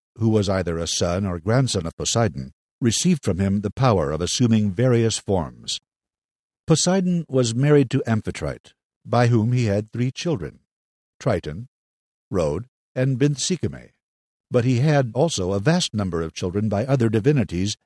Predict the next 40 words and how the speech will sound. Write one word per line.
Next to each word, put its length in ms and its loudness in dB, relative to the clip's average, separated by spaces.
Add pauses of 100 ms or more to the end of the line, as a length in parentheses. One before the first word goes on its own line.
and 160 2
mortal 340 2
women. 360 -8 (960)
He 180 0
is 160 -2
mentioned 440 -2
by 180 2
a 80 2
variety 600 2
of 100 -2
surnames, 580 -4 (380)
either 360 0
in 320 -2
allusion 580 4
to 80 -2
the 140 0
many 260 2
legends 540 0
related 460 0
about 280 -6
him 160 -4 (320)
or 140 2
to 160 2
his 180 0
nature 460 -2
as 200 -4
the 100 -8
god 340 0
of 100 -4
the 80 -2
sea. 400 -2 (880)
His 220 4
worship 440 2
extended 760 2
over 340 6
all 220 2
Greece 560 0
and 180 0
southern 340 4
Italy, 340 0